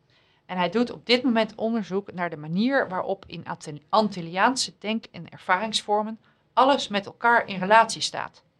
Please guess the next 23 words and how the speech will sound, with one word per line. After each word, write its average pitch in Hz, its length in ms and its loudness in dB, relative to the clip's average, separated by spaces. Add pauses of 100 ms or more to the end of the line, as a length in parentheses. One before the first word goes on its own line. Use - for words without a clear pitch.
(160)
en 160 160 -8
hoe 185 140 0
dit 277 260 0
een 160 120 -12
rol 233 240 0
kan 202 180 -8
spelen 190 500 -4 (240)
bij 180 220 -2
een 175 80 -4
dekoloniale 180 800 0
ecologische 175 760 -4
politiek. 170 580 -8 (1160)
Harriet 190 460 0
Bergman 262 580 2
promoveert 202 600 -2
aan 170 120 -6
de - 120 -12
Universiteit 165 560 -6
van - 200 -18
Antwerpen 262 680 -2 (280)
op - 180 -2
een - 120 -6
onderzoek 254 580 0